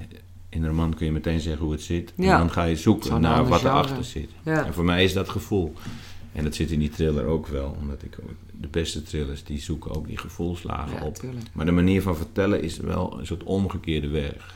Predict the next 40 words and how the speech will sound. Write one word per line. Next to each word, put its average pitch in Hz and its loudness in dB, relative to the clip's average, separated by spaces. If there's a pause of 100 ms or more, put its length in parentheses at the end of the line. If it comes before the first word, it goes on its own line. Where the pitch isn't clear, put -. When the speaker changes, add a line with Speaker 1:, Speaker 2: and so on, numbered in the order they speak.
Speaker 2:
Ja. 160 0 (320)
Speaker 1:
En - -8
de 76 -4
karakters 80 -2
worden 76 -2
gedreven 78 0
door 76 0
een 71 -4
soort 73 -4
speurtocht - -4
Speaker 2:
En - -10
wat - -
is - -4 (120)
Speaker 1:
eigenlijk. 190 4
Speaker 2:
het 196 -4
pseudoniem, 196 4
of 247 -4
mag 208 -2
je - -10
dat 196 -6
niet 190 -4
zeggen? - -10
Speaker 1:
Ja, 104 4
dat 120 2
is 117 -2
Frederik 104 2
Baas. 92 0 (320)
Speaker 2:
Oké. 151 -6 (600)
Speaker 1:
En 85 -2
ik 85 -8
heb 87 -2
nu 87 0
acht - -6
romans. 101 2
En 85 0
de 82 2 (1400)
voornamen 95 2
van - -4
al 92 0
die 90 -4